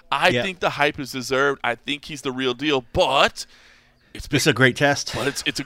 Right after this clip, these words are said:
Speaker 1: it's a great test. It's been a lot of time off, and did, does, is covid impacting him at all? I will say before I, before I jumped on the plane this morning, I watched all the, the embeddeds and all that stuff, and, and, uh,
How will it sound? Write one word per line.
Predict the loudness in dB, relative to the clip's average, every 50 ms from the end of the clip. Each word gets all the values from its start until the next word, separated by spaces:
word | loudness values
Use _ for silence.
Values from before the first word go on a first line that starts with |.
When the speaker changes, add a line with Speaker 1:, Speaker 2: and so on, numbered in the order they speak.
| -8 _
Speaker 1:
it's | -6 -6 -6 -6
a | -8
great | -2 2 2 2 2 2
test. | 0 0 2 2 2 0 -4 -8 _
It's | -10 -10 -8 -6
been | -4 -4
a | -2
lot | 0 2 2 4 4 4 2 0
of | -4
time | -8 -4 -2 -2 0 2
off, | 2 2 2 0 -2 -4 -8
and | -12 -12 -8 -4
did, | -2 -2 -2 -2 -4 _ _
does, | 0 0 0 0 0 -6 -10 -16 -20 -20 -16 _ 0
is | 0 0 0 0
covid | 0 0 2 2 2 0 -4
impacting | -6 -6 -6 -4 -2 -2 -2 -2 -4 -6
him | -2
at | -2
all? | 0 2
I | 2
will | 2 2 0
say | 0 2 0 0
before | 0 0 -4 -2 0 2
I, | 2 2 2
before | 0 -4 -4 -2 -2
I | -2
jumped | -2 -2 -6 -6 -6
on | -6
the | -6
plane | -4 -4 -4 -4 -4
this | -6 -10 -8
morning, | -6 -4 -2 0 0
I | 0
watched | 0 0 0 0 -2 -2 -4
all | -2 -2 0
the, | 0 0 0 -2 -2 -8 -20 -20 -20 -20 -20 -20 -16 -10
the | -6 -6 -6
embeddeds | -4 0 2 4 4 4 4 2 0 -2 -6
and | -8 -6
all | -2 0 0
that | 0 -2 -2
stuff, | -2 0 2 2 2 2 0 -4
and, | -10 -10 -8 -8
and, | -8 -6 -4 -2
uh, | 0 0 0